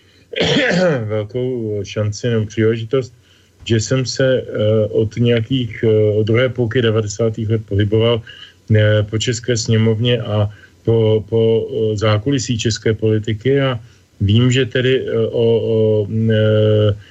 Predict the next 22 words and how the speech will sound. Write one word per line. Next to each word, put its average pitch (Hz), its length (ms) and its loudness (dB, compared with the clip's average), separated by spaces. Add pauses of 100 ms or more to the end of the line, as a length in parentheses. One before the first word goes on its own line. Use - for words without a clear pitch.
(160)
určitý 127 560 0
typ 127 240 0
vyrovnání 127 880 0
se 104 400 0 (320)
toho 117 320 2
dluhu, 127 560 -2
protože 101 420 -6
to 117 220 -2
jistě 110 560 -2
nějaká 113 560 0
forma 110 480 0 (320)
závazku 110 560 0
vůči, 107 560 -2
eh, 101 720 0
náboženským 107 640 0
společnostem 107 840 0
byla, 104 320 2
o 90 100 -2
tom 104 260 -2
já 98 140 0
vůbec 92 400 -6
nepochybuju. 87 760 0